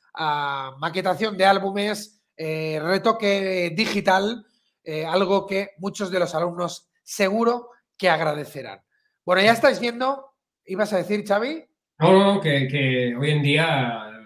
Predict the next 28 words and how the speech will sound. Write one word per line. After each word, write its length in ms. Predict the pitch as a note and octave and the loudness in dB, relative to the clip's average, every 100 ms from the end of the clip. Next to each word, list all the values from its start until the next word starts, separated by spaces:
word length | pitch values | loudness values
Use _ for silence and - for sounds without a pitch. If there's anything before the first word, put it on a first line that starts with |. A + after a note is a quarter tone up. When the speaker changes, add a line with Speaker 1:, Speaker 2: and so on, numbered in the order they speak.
| A2+ | -10
Speaker 2:
en 100 | A#2+ | -8
el 80 | B2 | -4
campo 260 | A#2+ C#3 | -4 0
de, 100 | C3 | 0
de 160 | C3+ B2+ | 0 0
la 100 | B2+ | -2
fotografía 400 | B2 B2+ A#2+ B2+ | -2 -4 -4 -4
digital 500 | A#2+ - A#2+ C3 - - | -4 -6 -6 -8 -8 -8
es 200 | C3+ - | -8 -2
inevitable 540 | B2+ B2+ B2 A#2+ B2+ | -2 0 -2 -2 -2
pasar 380 | B2 B2 C#3 A2+ | -4 -10 -12 -12
por 160 | A2+ A2 | -16 -14
el 220 | G#2+ G#2+ | -16 -18
Photoshop, 540 | A2 - C#3 D3+ D#3 - _ | -20 -12 -2 -2 -2 -10 _
Lightroom, 560 | A#2+ B2+ C3+ C3+ C3+ - | -6 -4 -2 -2 -2 -6
Capture 380 | C3 - C3+ A2+ | -10 -6 -6 -2
One, 300 | A#2 B2+ B2 | -2 -2 -6
cualquiera 320 | A#2+ - B2 | -10 -4 -2
de 80 | B2 | -2
los 160 | A#2+ | -4
programas 460 | - A#2 A#2 A#2+ B2+ | -6 -6 -4 -4 -6
de 160 | A2+ A2 | -6 -8
edición 360 | A2 - A#2 | -8 -10 -12
fotográfica 640 | A2+ A2 A2 A#2 B2 C#3+ A#2 | -12 -14 -8 -6 -4 -4 -6
o 40 | |
de 120 | A2+ A2+ | -12 -12
revelado 380 | G#2+ G#2+ G#2+ G#2 | -10 -10 -10 -10
digital. 380 | G#2 - G2+ | -14 -16 -16